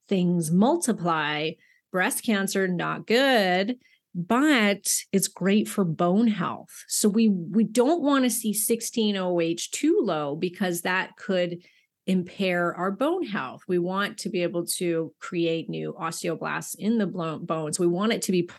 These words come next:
proliferative in the bone. So hers is a bit low, but like I said, it's mostly gonna be because that she doesn't have a ton of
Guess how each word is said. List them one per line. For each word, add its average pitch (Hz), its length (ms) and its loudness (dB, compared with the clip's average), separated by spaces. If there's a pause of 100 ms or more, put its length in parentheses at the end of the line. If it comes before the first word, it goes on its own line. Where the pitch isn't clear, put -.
(120)
proliferative 151 800 -2
in 156 160 -8
the 139 80 -6
bone. - 280 -6 (880)
So 226 180 6
hers 294 300 4
is 311 120 4
a 330 60 6
bit 277 220 4
low, 220 200 6
but 202 120 4
like 208 160 2
I 226 60 2
said, 190 340 0
it's 175 140 -2
mostly 190 440 4
gonna 202 160 2
be 175 140 4
because 170 340 0
that 165 220 -4
she - 140 -4
doesn't 180 180 0
have 175 320 -2
a 160 40 -4
ton 175 280 -4
of 160 120 -4